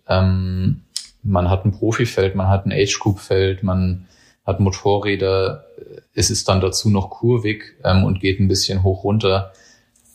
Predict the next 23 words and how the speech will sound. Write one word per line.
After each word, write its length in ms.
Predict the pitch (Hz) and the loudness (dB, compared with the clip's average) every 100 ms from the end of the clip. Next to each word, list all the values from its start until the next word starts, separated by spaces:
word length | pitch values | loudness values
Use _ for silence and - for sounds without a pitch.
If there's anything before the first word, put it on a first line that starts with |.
| _ _ | _ _
ist 260 | 107 110 - | 0 0 0
schon 800 | - 101 98 95 95 95 101 - _ _ | 0 2 2 0 -2 -2 -4 -8 _ _
nicht 340 | - 98 107 - | 0 2 2 0
ganz 280 | 95 87 - | 0 0 -2
ohne. 340 | 98 117 113 | 0 2 2
Und 160 | 92 87 | 0 -4
ich 140 | - | -2
glaub, 200 | 90 87 | 0 0
dass 160 | 95 - | 0 0
man 160 | 90 | 0
grundsätzlich, 840 | - 101 98 - 92 - 95 92 | 2 0 0 0 0 0 0 -2
ich 140 | 95 - | -2 0
mein, 260 | 92 95 - _ _ _ _ - - - _ _ _ _ _ _ _ _ | 2 2 -2 _ _ _ _ -20 -20 -20 _ _ _ _ _ _ _ _
man 140 | - 104 | -2 2
muss 200 | 127 123 | 2 2
grundsätzlich 760 | 127 117 107 104 104 92 - | -2 0 0 -2 0 -2 -2
über 680 | 101 95 95 92 90 92 - - _ - | -6 0 2 2 0 -2 -8 -20 _ -10
Streckenführung 800 | - - 104 101 - 104 95 92 | -6 -2 0 0 -2 -2 0 0
auf 180 | - - | -2 -2
jeden 160 | 101 | 0
Fall 240 | 113 - 92 | 2 0 -2
nachdenken. 800 | 90 95 - 107 110 110 107 - | 0 -2 -2 0 0 0 -2 -2
Und 640 | 92 90 90 87 - - | 0 2 2 -2 -4 -6